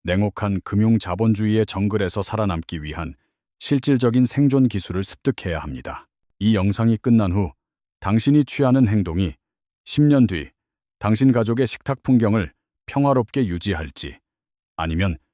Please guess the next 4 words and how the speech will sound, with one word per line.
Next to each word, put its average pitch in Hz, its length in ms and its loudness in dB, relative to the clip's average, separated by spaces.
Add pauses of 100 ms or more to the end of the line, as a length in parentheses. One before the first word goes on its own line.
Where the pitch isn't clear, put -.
(180)
비극으로 127 480 2
바꿀지 87 640 -10 (520)
결정할 120 480 0
것입니다. - 560 -6